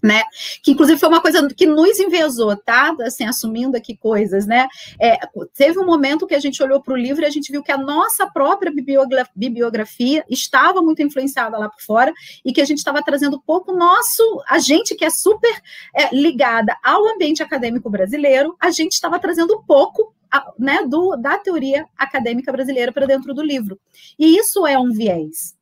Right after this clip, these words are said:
também, né? É um viés de contexto. Então, uma coisa que eu vejo muito no nosso mercado é esse viés de contexto, que não é só um problema só nosso, né? Não é só do design, ele é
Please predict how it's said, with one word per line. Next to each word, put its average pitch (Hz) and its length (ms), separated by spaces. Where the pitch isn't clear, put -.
também, 185 520
né? 214 200
É 226 80
um 233 100
viés 247 360
de 240 100
contexto. 190 840
Então, 269 440
uma 320 240
coisa 285 200
que 277 80
eu 262 60
vejo 254 240
muito 311 380
no 294 100
nosso 269 320
mercado 269 440
é 294 200
esse 311 180
viés 277 260
de 277 100
contexto, 240 680
que - 100
não 294 160
é 349 80
só 320 480
um 320 120
problema 294 440
só 311 340
nosso, 202 480
né? 233 240
Não 247 160
é 247 80
só 262 220
do 240 100
design, 226 440
ele 202 160
é 214 200